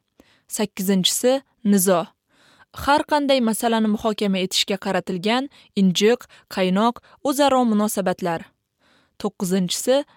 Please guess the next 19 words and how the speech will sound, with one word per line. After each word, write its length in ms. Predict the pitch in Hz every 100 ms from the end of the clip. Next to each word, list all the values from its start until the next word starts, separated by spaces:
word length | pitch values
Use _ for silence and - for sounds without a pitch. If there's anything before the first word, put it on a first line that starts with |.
| -
rashk, 520 | 185 226 277 - -
hasad. 520 | - - 214 196 175 - - _ _ _ _
Boshqa 360 | 190 220 - 311
odamlarning 600 | 233 220 208 196 202 226
yutuqlari 540 | 208 - - 202 180 175 - _
yoki 400 | 214 190 - 285 294 -
g'alabalarining 800 | - 208 226 214 226 226 233 269 285
ahamiyatini 560 | 220 233 214 202 196
pasaytirib, 640 | 185 196 196 180 - 233 269 - -
nazar 360 | - 233 233 294
pisand 320 | - - 247
qilmaydigan 720 | - 226 196 185 175 202 240 247 -
xudbin 460 | - - 185 180 277
qalbni 380 | - 247 240 208
aks 300 | 208 208 -
ettiradi. 540 | 196 - 180 175 170 170 - _ _ _ _ _ _ _ _ _
Hoynahoy 680 | - 208 202 185 - 226 285 - _
yettinchi, 760 | - 202 - 196 180 - 214 226 _
sakkizinchi 840 | - 202 - 180 190 185 - 226